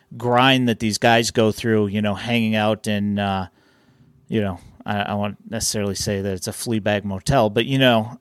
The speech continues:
uh, like, after the grind that they've gone through for the entire year is that, you know, you don't see that kind of energy, you know, at the end of the year in the minor league season. And, uh,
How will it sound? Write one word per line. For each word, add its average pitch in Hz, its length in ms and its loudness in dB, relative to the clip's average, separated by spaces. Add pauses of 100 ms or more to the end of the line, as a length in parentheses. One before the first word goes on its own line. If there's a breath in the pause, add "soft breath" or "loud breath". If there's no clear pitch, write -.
(120)
uh, 135 180 -2
like, 123 220 0
after 123 300 2
the 113 100 2
grind 127 380 4
that 113 100 0
they've 113 160 2
gone 123 240 4
through 107 200 -2
for - 120 -6
the 107 120 2
entire 113 280 2
year 117 300 4
is 98 100 -2
that, 107 240 -2
you 123 100 0
know, 104 100 0
you 113 180 0
don't 143 200 2
see 165 300 2
that 120 220 4
kind 123 200 0
of 104 80 0
energy, 110 600 0 (880 soft breath)
you 123 140 0
know, 107 140 4
at 107 120 0
the 117 100 2
end 120 160 2
of 113 60 2
the 110 80 2
year 123 240 4
in 110 80 2
the 110 80 2
minor 110 260 2
league 104 220 0
season. 120 600 -2
And, 107 460 2
uh, 104 240 4